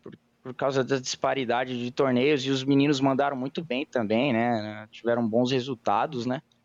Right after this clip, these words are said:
Então, mas só de ser, tá ali, tá lem-, e ser lembrado já é bem gratificante pra mim, pra minha carreira, pra minha família, e eu fico bem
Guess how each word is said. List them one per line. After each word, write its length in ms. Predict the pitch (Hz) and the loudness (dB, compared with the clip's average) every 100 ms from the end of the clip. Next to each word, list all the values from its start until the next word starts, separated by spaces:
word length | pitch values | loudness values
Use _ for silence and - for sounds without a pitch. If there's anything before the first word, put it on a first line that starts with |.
| _ _ _ _ _ _ | _ _ _ _ _ _
Então, 480 | - 127 123 139 139 | -4 -2 0 0 2
mas 200 | 165 180 | 2 2
só 200 | - 254 | 2 0
de 140 | 254 254 | 2 0
ser, 360 | - 240 208 | 2 2 0
tá 100 | - | 0
ali, 420 | 196 170 190 185 160 | -2 0 0 0 0
tá 180 | 185 180 | 0 0
lem-, 240 | 170 147 | -2 -4
e 100 | 151 | -4
ser 200 | 151 185 | -2 0
lembrado 760 | 175 156 143 143 170 185 180 165 | 2 0 2 2 2 0 0 0
já 220 | 160 156 | 2 4
é 240 | 160 165 156 | 4 4 2
bem 120 | 160 | 0
gratificante 680 | 156 156 - - 131 143 139 | -2 -4 -4 -4 -2 -2 -2
pra 160 | 147 127 | -2 -2
mim, 160 | 139 | -2
pra 120 | 147 | -2
minha 140 | 139 131 | -2 -2
carreira, 640 | - 110 107 120 143 127 | 0 0 4 4 4 2
pra 100 | 123 | -2
minha 160 | 120 113 | -4 -6
família, 760 | - 113 107 110 131 123 117 | -6 -6 -4 0 0 2 2
e 80 | 117 | 0
eu 80 | 117 | -4
fico 260 | - - - | -8 -20 -8
bem 380 | 113 123 135 | -4 -4 -4